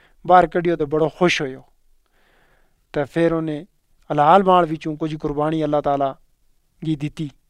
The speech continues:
تو پھر اللہ تعالیٰ نے نوح علیہ السلام نال تے ساری دنیا نال یعنی کائنات، پرندہ، حیوان، جو چیز رو زمین وہ نال ایک وعدہ کیو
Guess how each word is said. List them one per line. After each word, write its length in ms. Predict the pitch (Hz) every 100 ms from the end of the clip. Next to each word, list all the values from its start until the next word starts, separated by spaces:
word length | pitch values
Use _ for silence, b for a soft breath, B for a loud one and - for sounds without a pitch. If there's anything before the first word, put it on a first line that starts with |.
| _ _ _ _ _ _ _ _ _ _ _ _ -
تو 60 | 160 147
پھر 240 | 190 214 214 -
اللہ 260 | 185 220
تعالیٰ 340 | 226 208 202 208
نے 200 | 208 202 - _
نوح 300 | 170 165 226
علیہ 100 | 226
السلام 400 | 202 165 185 190
نال 220 | 190 180 180 _ _ _ -
تے 100 | 147
ساری 440 | - 180 202 214
دنیا 380 | 165 180 196 208
نال 240 | 175 156
یعنی 200 | 156 156
کائنات، 680 | 156 165 165 165 170 170 165
پرندہ، 400 | 175 175 175 165 147
حیوان، 400 | 151 156 175 170
جو 160 | 214
چیز 360 | 240 208 208 175
رو 140 | 180
زمین 320 | 160 156 160 156
وہ 80 | 151
نال 180 | 151 143
ایک 140 | 143
وعدہ 300 | 165 190 185
کیو 280 | 180 214 214